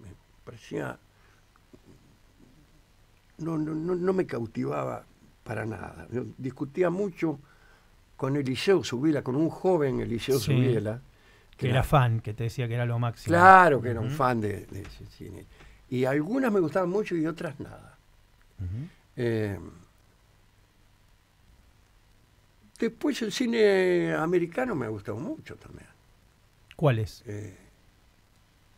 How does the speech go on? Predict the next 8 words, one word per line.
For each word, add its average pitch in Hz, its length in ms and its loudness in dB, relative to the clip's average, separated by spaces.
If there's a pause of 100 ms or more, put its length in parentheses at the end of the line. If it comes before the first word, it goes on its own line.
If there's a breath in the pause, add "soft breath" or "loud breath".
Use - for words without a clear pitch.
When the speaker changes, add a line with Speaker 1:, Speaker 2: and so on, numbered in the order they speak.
(140)
Speaker 1:
yo 240 60 -12
diría 165 400 0
que 65 640 -6 (2750)
ahí 240 400 -4 (180)
no, 214 280 -2
no, 226 320 -6 (120)
no 220 160 -8
sabría 190 840 0